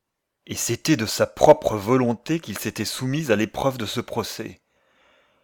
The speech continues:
S'il avait fermement refusé de poursuivre le journaliste,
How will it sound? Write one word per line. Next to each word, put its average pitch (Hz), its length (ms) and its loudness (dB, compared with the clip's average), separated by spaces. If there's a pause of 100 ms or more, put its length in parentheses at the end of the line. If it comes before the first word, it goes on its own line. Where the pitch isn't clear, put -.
(380)
S'il - 240 0
avait 120 160 8
fermement 147 640 4
refusé 127 460 -2
de 113 80 -2
poursuivre 107 500 -4
le 107 80 0
journaliste, 104 720 -2